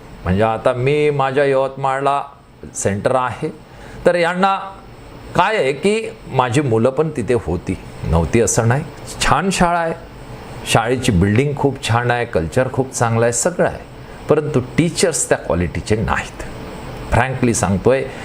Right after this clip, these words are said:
even प्रिन्सिपलला जाऊन भेटलो आपण की या टीचरचं मुलांना कळत नाही.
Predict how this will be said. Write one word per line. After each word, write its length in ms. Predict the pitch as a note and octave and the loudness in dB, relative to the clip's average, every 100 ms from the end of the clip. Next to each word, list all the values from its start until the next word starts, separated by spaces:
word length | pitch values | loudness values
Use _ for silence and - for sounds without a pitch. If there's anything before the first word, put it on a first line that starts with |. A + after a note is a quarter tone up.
| - - | -8 2
even 400 | E3 G3 A#3+ B3 | 2 4 2 0
प्रिन्सिपलला 840 | D#3+ G#3 F#3+ - G#3 G#3+ G#3+ A3 G#3 | 2 2 4 2 2 4 4 4 2
जाऊन 540 | D3+ E3 F#3 G3+ F3 | 2 2 2 0 0
भेटलो 400 | A#2+ C3+ C3 F#3 | 0 0 0 0
आपण 360 | F#3 F#3 G3 F#3+ | 0 0 -2 -2
की 220 | F#3+ F#3 | 0 2
या 100 | F3 | 0
टीचरचं 580 | F3 E3 F3+ D#3+ - E3+ | -2 -4 -2 -2 0 0
मुलांना 400 | D#3 D#3+ D#3+ E3 | 2 2 0 -4
कळत 400 | - C3 C3+ C3+ | 2 2 2 -4
नाही. 460 | A2+ G#2+ - F#2 | -4 -4 -4 -6